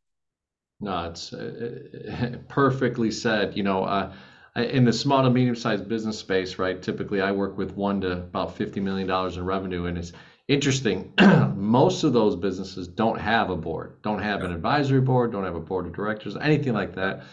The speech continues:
Speaker 1: because, you know, you're taking a business owner really from solopreneur to business owner, and they're, they, they've learned all these mechanisms, or they've, you know, brought the right people around them, but they forget that there's actually still another,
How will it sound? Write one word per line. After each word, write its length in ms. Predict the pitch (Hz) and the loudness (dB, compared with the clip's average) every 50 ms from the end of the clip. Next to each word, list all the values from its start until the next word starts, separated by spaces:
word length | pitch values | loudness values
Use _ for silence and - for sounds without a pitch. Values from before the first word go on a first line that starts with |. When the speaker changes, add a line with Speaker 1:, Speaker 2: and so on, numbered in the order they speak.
| - - - - _ _ - | -20 -20 -20 -20 _ _ -6
Speaker 1:
because, 520 | 110 - - 117 107 104 95 92 - - - - _ _ - | -4 -2 0 2 2 2 2 0 -4 -10 -16 -20 _ _ -4
you 100 | 113 117 | -2 0
know, 60 | 110 107 | 2 2
you're 140 | 101 101 | 0 0
taking 320 | 101 - 131 123 120 120 110 | 0 2 2 2 4 4 2
a 40 | 101 | 2
business 440 | 98 110 113 110 110 110 - - | 2 2 2 2 2 0 -2 -4
owner 280 | 110 110 110 107 107 104 | -4 -4 -2 -2 -2 -2
really 300 | 98 104 107 107 107 104 | 0 0 2 2 2 0
from 500 | 104 104 - 107 98 95 92 90 90 87 - - - - _ | 0 -2 -4 -2 -2 -2 -2 -4 -6 -8 -12 -16 -20 -20 _
solopreneur 1000 | - - - 127 123 120 120 117 117 - 117 113 113 113 110 110 110 110 110 - | -10 0 4 6 6 8 6 6 4 2 2 2 2 2 2 2 0 0 -2 -6
to 120 | - - 90 | -6 -6 -2
business 440 | 87 113 117 117 110 107 107 - | 2 4 4 4 4 0 -2 -4
owner, 400 | 95 90 90 90 87 90 90 - - - - - - _ _ - | -4 -4 -4 -4 -6 -6 -8 -10 -16 -20 -20 -20 -20 _ _ -6
and 120 | 98 101 | -4 -2
they're, 140 | 101 104 107 | -2 -4 -4
they, 260 | - - 101 104 92 - | -6 -6 -4 -4 -2 -2
they've 220 | 98 101 98 98 | -2 -2 0 2
learned 240 | 117 135 151 151 131 | 4 4 4 6 4
all 140 | 123 113 110 | 4 4 4
these 160 | 104 98 92 | 2 0 -2
mechanisms, 500 | 101 98 95 92 - 104 98 101 98 101 | -2 -4 -4 -4 -4 -6 -6 -6 -6 -4
or 80 | 92 87 | -4 -2
they've, 340 | 90 90 90 87 85 - - _ _ _ _ _ | 0 0 -2 -2 -6 -12 -18 _ _ _ _ _
you 100 | 120 107 | -4 -2
know, 280 | 92 87 85 - - - - - | -2 -2 -2 -6 -10 -12 -2 2
brought 260 | 131 135 147 139 127 | 4 6 6 6 4
the 60 | 123 | 4
right 240 | 107 110 107 104 - | 4 4 2 2 0
people 240 | - 107 87 95 95 | -2 -4 -2 -2 -2
around 320 | 92 92 92 92 92 90 | 0 0 0 -2 -2 -4
them, 280 | 92 90 90 92 90 - - - - - _ _ | -6 -6 -8 -8 -12 -16 -20 -20 -20 -20 _ _
but 140 | - - | -2 2
they 160 | - 117 113 - | 4 4 4 4
forget 400 | 127 113 107 156 170 143 - 117 | 2 4 6 6 6 6 4 4
that 160 | 117 113 - | 2 2 2
there's 200 | 123 120 110 - - | 0 0 0 -2 -2
actually 360 | 131 165 170 - - 151 131 | -2 -2 -2 -2 0 0 0
still 440 | 131 - - 151 143 139 127 - - 123 | 0 -2 -2 0 0 0 0 -2 -2 -4
another, 760 | 117 117 120 123 131 135 143 143 151 147 151 147 143 143 - | -2 -2 0 0 0 0 0 0 0 0 -2 -2 -4 -8 -12